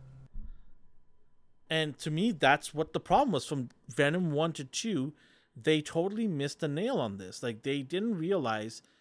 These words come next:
and what do you expect from Sony and Fox? They never seem to get it right. Very seldomly do they ever get it right. They just said, "Eh, the hell with it. We're gonna do our own thing, and we're gonna make people love it." And people didn't love it. They thought that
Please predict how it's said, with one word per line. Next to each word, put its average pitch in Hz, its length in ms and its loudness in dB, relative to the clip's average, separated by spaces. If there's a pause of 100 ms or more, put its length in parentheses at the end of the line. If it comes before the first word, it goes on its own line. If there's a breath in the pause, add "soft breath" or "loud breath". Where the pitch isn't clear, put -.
(220 soft breath)
and 147 180 0
what 143 140 0
do 170 60 -2
you 165 100 4
expect 185 460 -4
from 123 160 -4
Sony 131 720 0
and 117 300 -4
Fox? 131 540 0 (380 soft breath)
They 127 100 0
never 143 280 2
seem 156 240 -4
to 135 100 -6
get 135 200 2
it 113 80 0
right. 123 260 0
Very 127 340 2
seldomly 131 540 -2
do 110 80 -8
they 113 100 -2
ever 110 140 -4
get 107 200 -4
it 104 60 -4
right. 110 420 -2 (680 soft breath)
They 135 200 0
just 156 260 -4
said, 170 140 2 (300)
"Eh, 151 120 -14 (120)
the 135 180 0
hell 160 200 4
with 165 220 0
it. 107 100 -12
We're 131 100 -2
gonna 147 160 0
do 131 200 0
our 127 100 2
own 165 200 0
thing, 120 280 -2
and 123 180 -4
we're 123 80 -4
gonna 127 140 -4
make 123 180 -4
people 113 300 -8
love 147 200 -4
it." 104 180 -10 (800)
And 139 300 -2
people 175 340 -4
didn't 185 300 0
love 107 180 0
it. 107 80 -4
They 143 100 4
thought 208 280 2
that 165 180 0